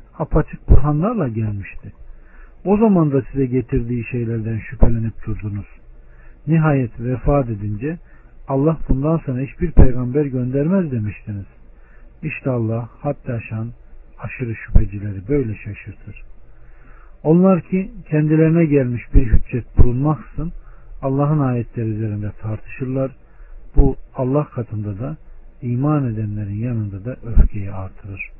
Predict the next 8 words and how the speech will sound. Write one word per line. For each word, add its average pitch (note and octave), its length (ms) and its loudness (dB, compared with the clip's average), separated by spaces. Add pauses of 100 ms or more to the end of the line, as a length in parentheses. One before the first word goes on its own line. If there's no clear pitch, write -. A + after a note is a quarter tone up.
(480)
Ve A#2+ 140 -6
böylece B2+ 420 2
Allah A2 420 -8 (440)
büyüklük B2+ 540 -4
taslayan G#2 420 -12
her A2+ 300 -6
zorbanın F#2+ 560 -10 (120)
kalbini G2+ 440 -6